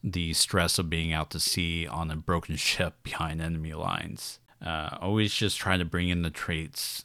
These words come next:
that in turn brings out the type of game that you and your players want at the table. But say you don't want a broken engine complication to force the P Cs on such a huge detour.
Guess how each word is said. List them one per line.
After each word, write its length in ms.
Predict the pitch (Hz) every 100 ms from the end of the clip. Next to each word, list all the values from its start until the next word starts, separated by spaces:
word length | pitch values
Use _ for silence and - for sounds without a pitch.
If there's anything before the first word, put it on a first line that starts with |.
| _ 110
that 400 | 92 82 78 - _ _ _
in 160 | 104 90
turn 480 | - 101 95 90 82
brings 460 | 92 90 90 85
out 220 | 90 82 - -
the 220 | 85 80
type 280 | - 80 76
of 80 | 76
game 220 | 80 78
that 160 | 76 73
you 280 | 82 80
and 120 | 80 76
your 100 | 76
players 380 | - 71 71
want 180 | - 76
at 60 | -
the 120 | -
table. 300 | - - - _
But 100 | 135
say 120 | 139 196
you 140 | 214
don't 220 | 208 113
want 380 | 92 92 - - -
a 160 | 95 85
broken 340 | 85 80 85
engine 300 | 80 80 85
complication 600 | 87 80 85 - 85 90
to 80 | 85
force 500 | - 92 90 87 -
the 200 | 90 80
P 220 | - 90
Cs 360 | 82 87 85 85
on 160 | 85
such 260 | 80 85 -
a 40 |
huge 340 | 82 87 80 -
detour. 460 | 80 80 82 76